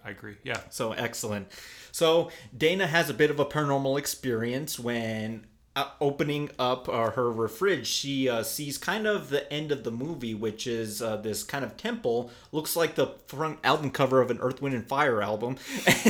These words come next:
Speaker 2: And, and this dog speaks Zool. Very, you know, it's not something you see every day. So what's nice about this is that they, they plugged, you know, how she was gonna go to the, and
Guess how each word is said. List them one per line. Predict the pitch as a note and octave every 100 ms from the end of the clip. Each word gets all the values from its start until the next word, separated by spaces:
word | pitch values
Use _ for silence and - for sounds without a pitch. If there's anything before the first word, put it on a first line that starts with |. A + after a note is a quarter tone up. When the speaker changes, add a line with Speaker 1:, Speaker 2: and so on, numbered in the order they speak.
| C#3+
Speaker 2:
And, | F3+ D3 D3 - D#3+ C#3+ D4 A3
and | D#3 D#3
this | D3+ C3+
dog | E3+ D#3+ E3+ E3 C#3+
speaks | - - D#3 D3 -
Zool. | A#2 G#2+ D3+ F3 D3 A#2+ G#2+ G2 - - _ _ -
Very, | A2+ B3+ A#3
you | F#3 F#3+
know, | F#3
it's | E3 F3+
not | D#3+
something | - D3+ D3+ B2+
you | A#2+
see | - A3+ F3+
every | G#2+ A2 G#2+
day. | G#2+ B2
So | D3 C3+ A#2 A2 A2 A2 - - _ _ -
what's | D#3 E3
nice | D3+ D3+ G3+ E3
about | C#3 C#3
this | D3+ B2+
is |
that | B2+ C3
they, | C3
they | A#2
plugged, | B2 - D3 C#3 B2+ A#2
you | A#2
know, | A#2 G#2+
how | A#2+ A2+
she | - B2
was | A2 G2+
gonna | A#2 G#2+ G#2 G#2
go | A2 D3
to |
the, | A#2+ A2+ A#2
and | A2+